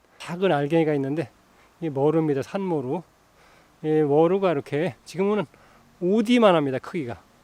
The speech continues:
우리가 지금 뽕나무 열매인 오디 있잖아요.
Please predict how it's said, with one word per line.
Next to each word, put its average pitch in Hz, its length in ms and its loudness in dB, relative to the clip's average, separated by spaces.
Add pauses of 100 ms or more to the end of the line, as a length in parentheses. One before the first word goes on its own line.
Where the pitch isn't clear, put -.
(220)
우리가 147 240 -4
지금 139 260 -4
뽕나무 220 440 0
열매인 165 400 0
오디 143 260 -4
있잖아요. 143 420 -4